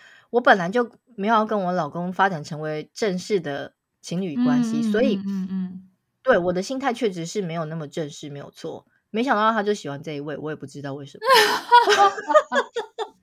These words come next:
Speaker 1: <laughs> 所以其实我觉得也没有隔层纱这件事情，我真的是觉得是要看对方。但是确实很多人就是因为真的跟你发生关系之后，哦，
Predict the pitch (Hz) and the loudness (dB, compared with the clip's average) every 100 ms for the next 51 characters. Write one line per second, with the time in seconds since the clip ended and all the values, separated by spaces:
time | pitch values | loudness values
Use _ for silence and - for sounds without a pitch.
0 | _ _ _ _ _ _ _ _ - 831 | _ _ _ _ _ _ _ _ -4 -2
1 | 784 640 - - _ - - - - _ | 0 -2 -6 -16 _ -20 -20 -20 -20 _
2 | 359 453 381 359 392 339 240 330 247 254 | 4 6 6 4 2 0 2 0 2 2
3 | 233 - 202 233 190 226 220 220 214 202 | 2 2 -2 -2 -4 -2 -2 -2 -4 -4
4 | 190 196 175 156 170 330 254 247 - 202 | -6 -6 -8 -8 -4 -4 -4 -8 -4 0
5 | 226 220 220 180 180 165 165 294 359 330 | 0 -2 -4 -4 -6 -6 -2 0 0 -4
6 | - 320 - 185 160 156 233 202 165 214 | -4 -4 -2 -4 -6 -2 0 0 -2 -4
7 | 214 202 208 175 196 202 180 156 165 180 | -4 -4 -4 -2 -4 -4 -4 -4 -4 -4
8 | 175 170 175 170 165 180 | -4 -4 -4 -4 -4 -2